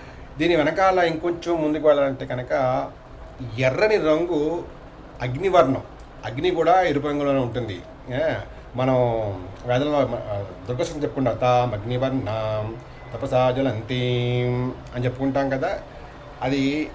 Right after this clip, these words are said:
దానికి అర్థం ఏంటంటే పవిత్రతకి సంకేతం అగ్ని. ఆమె ఆ రంగులా ఉంది అంటే పవిత్రమైన దైవం అనే ఒక అర్థం. అలాగే ఆ పూజ ద్రవ్యాలతో ఆమెను ఆధార-, ఆరాధించడం వల్ల ఆవిడ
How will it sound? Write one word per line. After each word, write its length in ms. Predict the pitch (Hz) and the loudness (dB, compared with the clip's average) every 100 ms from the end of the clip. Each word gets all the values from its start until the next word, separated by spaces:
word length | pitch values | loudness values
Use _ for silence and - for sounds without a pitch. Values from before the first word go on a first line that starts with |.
| - 123 | -12 0
దానికి 880 | 131 135 135 131 131 127 120 117 110 107 104 104 - - - | 4 4 2 -2 -4 -2 -2 -4 -6 -8 -8 -10 -14 -16 -8
అర్థం 300 | 120 135 185 | -6 0 0
ఏంటంటే 600 | 175 160 156 185 147 175 - - - - - - | 0 -2 0 2 2 0 -4 -14 -16 -16 -4 0
పవిత్రతకి 800 | 143 - - - - 202 185 - | 0 0 -4 -6 0 2 2 0
సంకేతం 520 | 170 156 170 170 190 143 | -2 0 0 2 0 -2
అగ్ని. 280 | 139 135 135 - - - - - - - - - - - - - - - - - | 0 2 0 -4 -16 -18 -18 -18 -18 -18 -18 -20 -20 -20 -18 -18 -18 -18 -10 0
ఆమె 260 | 143 156 | 2 6
ఆ 100 | 170 | 8
రంగులా 380 | 156 151 165 175 | 6 6 8 8
ఉంది 340 | 170 160 160 165 | 8 4 4 4
అంటే 380 | 156 - 214 | 4 2 2
పవిత్రమైన 720 | 247 - 147 180 185 180 170 165 | 2 2 -2 -2 2 4 6 4
దైవం 440 | 135 131 151 165 | 4 6 6 6
అనే 100 | 165 | 4
ఒక 100 | 151 | 4
అర్థం. 360 | 147 139 170 - - - | 0 2 -2 -2 -10 0
అలాగే 580 | 139 147 170 139 156 - - - 127 | 4 6 6 4 2 -2 -14 -6 0
ఆ 200 | 139 147 | 2 2
పూజ 240 | 135 143 | 2 0
ద్రవ్యాలతో 880 | 160 160 147 156 156 151 143 185 151 | 2 2 4 6 8 6 6 6 8
ఆమెను 420 | 143 139 139 135 | 8 8 6 4
ఆధార-, 460 | 127 143 147 143 143 | 4 4 4 4 2
ఆరాధించడం 500 | 127 151 156 139 147 | 4 4 4 2 2
వల్ల 180 | 143 156 | 2 4
ఆవిడ 540 | 165 139 139 135 131 | 4 6 6 4 2